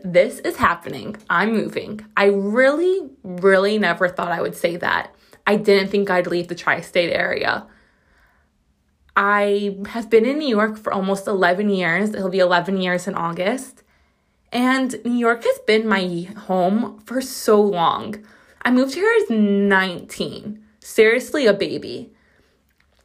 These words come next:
I became a person here. I grew into myself here.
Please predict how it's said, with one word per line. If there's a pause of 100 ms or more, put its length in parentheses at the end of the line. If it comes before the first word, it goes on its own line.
(260)
I
became
a
person
here.
I
grew
into
myself
here.